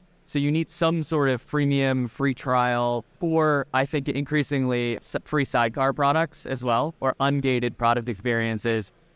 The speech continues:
where folks can start to s-, try something out for themselves before they have to immediately kind of p-, pull out their credit card. And then there's other just more infrastructure level things, right?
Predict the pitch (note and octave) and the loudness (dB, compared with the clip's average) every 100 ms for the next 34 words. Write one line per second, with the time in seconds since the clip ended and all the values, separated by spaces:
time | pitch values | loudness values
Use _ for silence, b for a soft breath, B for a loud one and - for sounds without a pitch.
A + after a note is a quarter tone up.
0 | _ - C#3 D3 C#3 C3+ - C3+ A#2+ A#2 | _ -2 0 2 0 0 -2 -2 -2 -4
1 | - - - D#3 D#3+ - D#3 B2+ - - | -8 -10 0 2 2 0 -2 -2 -8 -2
2 | C#3+ C3+ C3+ B2 A#2 A#2 B2+ A2 A2+ A#2+ | 0 0 0 -2 0 0 -2 -4 -4 2
3 | A2+ A2 G#2 - A#2 C#3 C3 B2+ A#2 A#2 | 4 4 0 -4 -4 0 2 2 2 0
4 | A2 - A#2+ G#2+ - B2 B2 B2 G#2+ A#2 | -2 0 0 0 -2 -4 -2 0 -2 -2
5 | A#2 A#2 B2 C3+ B2 G#2+ A#2 B2 A2+ G#2+ | -4 -4 -4 0 0 0 -2 0 0 0
6 | A2+ G#2+ G2+ _ b b b b _ D#3 | 0 0 -4 _ b b b b _ 0
7 | E3+ F#3 F3 D#3+ F3+ D#3+ - G#3 G#3+ E3+ | 2 2 0 -2 0 0 -2 0 2 2
8 | E3 - D3+ D3 C#3 E3 D#3+ F3 - F3+ | -2 0 -2 -2 -2 -2 -2 -2 -2 0
9 | E3+ F3 E3 F3 F#3 F#3+ - C#3+ C#3+ D#3+ | 0 0 0 0 0 -2 -2 2 2 2